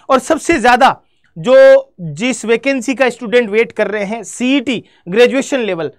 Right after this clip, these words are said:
दो हज़ार चौबीस का एग्जाम होना है आपके पच्चीस सितंबर से अट्ठाईस सितंबर तक, तीन दिन ये एग्जाम चलेगा, यानी छह शिफ्टें तो होगी, होगी। स्टेनोग्राफर के बारे में बात करें तो सीईटी में नहीं है, पाँच अक्टूबर को एग्जाम होना है।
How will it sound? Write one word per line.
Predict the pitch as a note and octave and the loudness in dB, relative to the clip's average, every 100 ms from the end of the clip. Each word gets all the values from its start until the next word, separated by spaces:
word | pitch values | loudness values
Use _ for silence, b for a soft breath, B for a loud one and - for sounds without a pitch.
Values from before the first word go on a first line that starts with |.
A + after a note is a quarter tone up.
| - | -4
दो | F#3+ | 2
हज़ार | A#3 A#3+ B3+ C4 | 2 4 4 2
चौबीस | B3 A3+ C4 G#3+ | 0 -2 -2 -4
का | A3+ G#3+ | -2 0
एग्जाम | F3+ F#3+ A3+ C4 | -2 -2 0 0
होना | A3 A3 A3+ | 0 0 0
है | A#3+ | 2
आपके | A3+ - B3 | 0 -2 -6
पच्चीस | A3+ A3 G#3+ C4+ A3 b b | -4 -4 -2 -6 -6 b b
सितंबर | _ A3 A3 A#3+ A#3+ A#3 | _ -4 -2 -2 -2 -4
से | - B3+ B3+ | -4 0 0
अट्ठाईस | C4 G3+ - - B3 A#3+ | 0 -6 -6 -4 -2 -2
सितंबर | G3+ - E3+ E3 | -6 -6 -8 -8
तक, | D#3 | -10
तीन | D#3 - D4+ C#4+ | -10 -6 -4 -4
दिन | C#4 | -4
ये | B3 | -2
एग्जाम | G3+ E3+ F#3+ | -4 -2 -6
चलेगा, | E3+ C#3+ C#3 B2+ b b b | -6 -10 -10 -12 b b b
यानी | B3 C#4 | -2 -2
छह | G#3+ C#4+ | 0 -2
शिफ्टें | C#4 A#3+ C4 | -2 -4 -2
तो | B3 | -2
होगी, | A3+ F#3 G3 | -2 -2 -4
होगी। | E3 D3+ C3+ b b b | -6 -6 -14 b b b
स्टेनोग्राफर | G#3 - D4+ D#4+ D4 C#4+ D4 | -6 0 4 4 4 2 0
के | C#4 | 0
बारे | C#4 C4+ | 0 0
में | C#4+ | 0
बात | B3+ C4 | 2 2
करें | C4 C4 C#4 | 2 -2 -2
तो | C#4 | -6
सीईटी | - A3+ C4+ | -6 -6 -4
में | C4+ | -4
नहीं | B3+ B3 | -4 -2
है, | C4 | 0
पाँच | A#3+ B3 C4 | 2 2 0
अक्टूबर | G#3+ B3+ A#3+ | -4 -4 -4
को | A3+ | 0
एग्जाम | A#3+ G#3 B3 | 0 2 0
होना | A#3 A3+ A#3 | 0 -2 -4
है। | B3 | -6